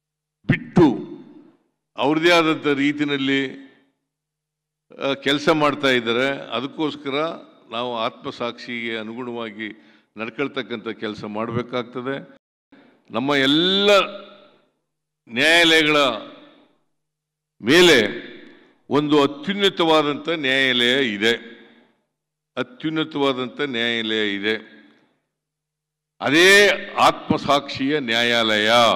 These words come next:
ಅದು ಇತರ ಎಲ್ಲ ನ್ಯಾಯಾಲಯಗಳನ್ನು ಮೀರಿಸುತ್ತದೆ.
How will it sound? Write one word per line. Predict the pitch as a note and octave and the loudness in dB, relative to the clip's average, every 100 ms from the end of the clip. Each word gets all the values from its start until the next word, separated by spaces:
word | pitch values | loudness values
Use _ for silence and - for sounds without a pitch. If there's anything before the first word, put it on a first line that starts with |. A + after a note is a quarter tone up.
| D#2 - - - _ - - - - | -2 -12 -20 -20 _ -20 -20 -20 -8
ಅದು | C3 D3 | -2 0
ಇತರ | D#3+ D#3 G3 G3+ F3+ D#3+ D3+ - - - - - | 0 2 4 8 8 6 2 -10 -18 -20 -12 -2
ಎಲ್ಲ | C3 E3+ G3 | 4 6 6
ನ್ಯಾಯಾಲಯಗಳನ್ನು | G3+ F3+ F3 F3+ E3+ D#3+ D#3+ D3+ F3 | 6 8 8 8 6 4 2 0 -2
ಮೀರಿಸುತ್ತದೆ. | C3+ D3 D3+ C#3 C#3 C#3+ C3 A#2+ D3 C3+ | -2 0 0 -2 -4 -4 -4 0 2 2